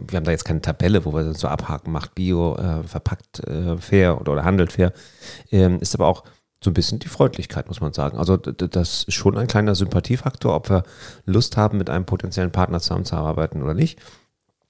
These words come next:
Wenn, äh, der Kundenservice gut funktioniert, wenn man zurückgerufen wird, wenn freundliche E-Mails geschickt werden,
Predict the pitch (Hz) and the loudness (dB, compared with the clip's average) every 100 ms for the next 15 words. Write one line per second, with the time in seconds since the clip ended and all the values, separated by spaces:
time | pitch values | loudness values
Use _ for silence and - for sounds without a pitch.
0 | _ 92 90 82 85 85 82 82 139 117 | _ -4 0 0 0 0 0 4 2 4
1 | 110 98 90 110 - 95 - 87 85 - | 4 4 2 0 0 -4 -2 -2 -2 -2
2 | 92 - 117 - 117 - 90 82 80 - | -2 0 -2 -2 -4 -4 -4 -2 -2 -2
3 | - - - - 85 - 113 107 92 - | -10 -20 -14 -6 -6 2 2 2 -2 -2
4 | 95 87 - 85 85 80 - 85 82 82 | 0 -2 -2 -4 -4 -6 -2 0 0 -4